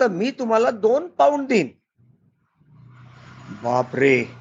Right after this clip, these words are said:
हे उत्तर ऐकल्याबरोबर ते इन्स्पेक्टर चाट झाले आणि त्यांच्या लक्षात आलं की बाकीच्या शाळा उगाचच काहीतरी सांगतायत आपल्याला. हा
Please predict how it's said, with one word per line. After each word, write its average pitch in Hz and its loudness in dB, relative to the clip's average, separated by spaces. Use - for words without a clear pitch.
हे 139 4
उत्तर 135 0
ऐकल्याबरोबर 127 2
ते 135 0
इन्स्पेक्टर 135 -4
चाट 147 2
झाले 120 -2
आणि 127 -4
त्यांच्या 135 2
लक्षात 131 2
आलं 117 0
की 156 -6
बाकीच्या 139 -6
शाळा 139 0
उगाचच 147 -4
काहीतरी 139 0
सांगतायत 123 2
आपल्याला. 123 0
हा 139 -2